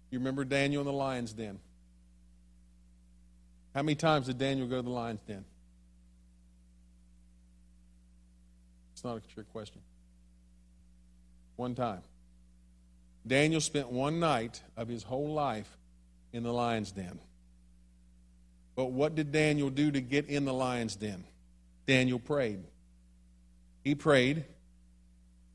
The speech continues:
three times a day. He would go ho-, he would pray in the morning. He'd open up his window that faced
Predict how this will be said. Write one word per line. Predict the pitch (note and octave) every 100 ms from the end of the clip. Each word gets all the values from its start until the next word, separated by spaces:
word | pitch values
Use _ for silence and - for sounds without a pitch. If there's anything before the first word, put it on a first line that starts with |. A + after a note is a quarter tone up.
| - -
three | C3+
times | C#3 D3 D3+ D#3
a |
day. | D#3+ A#2+ G2+ - - - - - - - - -
He | C#3+
would | C#3
go | C3+ C#3
ho-, | A#2 D3+
he | B2+ C#3+
would | A#2+
pray | D3+
in | C3+
the | B2+
morning. | C3 D3 E3+ F#3 E3+ - -
He'd | C3+
open | D3 D#3
up | D#3 C#3
his | C3+
window | C3+ D#3+ F3 F3+ G3 G3 - - - -
that | B2
faced | A2 D#3+ F3+ E3 -